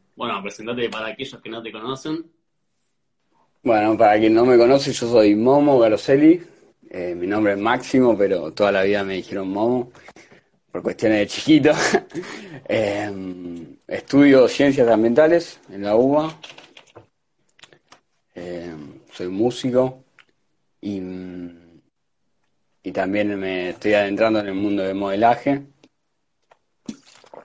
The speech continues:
Speaker 2: hace un tiempo. Nada,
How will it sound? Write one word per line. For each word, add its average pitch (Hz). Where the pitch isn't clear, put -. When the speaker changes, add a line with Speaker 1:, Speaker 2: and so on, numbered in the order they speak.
Speaker 2:
hace -
un 92
tiempo. 123
Nada, 110